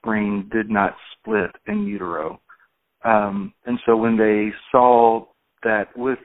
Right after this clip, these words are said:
the ultrasound, they just saw that one really teeny tiny hollow lobe and didn't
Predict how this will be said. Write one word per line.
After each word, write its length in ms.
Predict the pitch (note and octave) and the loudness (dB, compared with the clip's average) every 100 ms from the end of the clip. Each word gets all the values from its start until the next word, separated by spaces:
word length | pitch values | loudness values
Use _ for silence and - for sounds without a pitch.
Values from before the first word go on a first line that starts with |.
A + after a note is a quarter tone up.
| _ | _
the 80 | A2 | -12
ultrasound, 880 | F2+ G2 - F#2 - F#2+ G2 G2 G2+ - _ _ _ _ _ _ - | -10 -10 -12 -20 -14 -10 -8 -8 -10 -14 _ _ _ _ _ _ -2
they 120 | A2+ | -2
just 260 | G#2 A2 - - | 0 -4 -6 -2
saw 300 | G#2 G2+ G2 | 2 4 2
that 280 | G2 E2+ G2+ | -2 -6 -6
one 440 | G#2+ G#2 G2 G2 | -6 -4 -6 -8
really 380 | G#2+ G#2+ G2+ G2+ - - | -8 -6 -6 -8 -12 -10
teeny 300 | G2 F#2+ F#2 - | -6 -6 -8 -8
tiny 420 | F#2 F2+ F2+ F2+ - | -6 -6 -8 -14 -18
hollow 600 | - - E2 E2+ E2+ F2 _ | -12 -4 -2 -2 -8 -12 _
lobe 500 | F2 F2 F2 E2+ F2 _ _ _ _ _ _ - | -12 -8 -8 -8 -12 _ _ _ _ _ _ -8
and 180 | A2 G2+ | -4 0
didn't 260 | A2+ G#2 | 0 -2